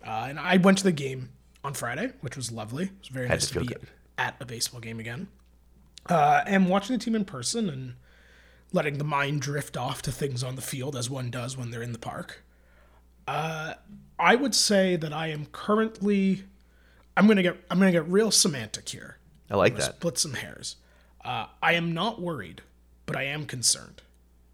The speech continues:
Speaker 2: Oh, so yeah. I see, I'm jealous because as fun as it is to be in my own home watching games at my own speed and being able to, uh,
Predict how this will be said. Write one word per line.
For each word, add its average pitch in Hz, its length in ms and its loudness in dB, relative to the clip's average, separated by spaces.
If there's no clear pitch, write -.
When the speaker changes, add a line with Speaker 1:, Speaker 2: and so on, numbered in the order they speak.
Speaker 2:
Oh, 147 800 -2
so - 280 -4
yeah. 151 440 4
I 127 60 2
see, 135 140 4
I'm 175 140 8
jealous 127 340 8
because 104 640 8
as 110 240 8
fun - 360 6
as 123 120 6
it 104 80 8
is 82 300 6
to 71 300 -2
be 92 140 2
in 87 60 6
my 82 180 6
own 78 100 2
home 73 320 0
watching 73 300 -2
games 76 240 0
at 71 80 -2
my 80 80 4
own 82 140 2
speed 78 380 -4
and 80 240 2
being 107 160 6
able 90 180 6
to, 87 760 4
uh, 80 340 8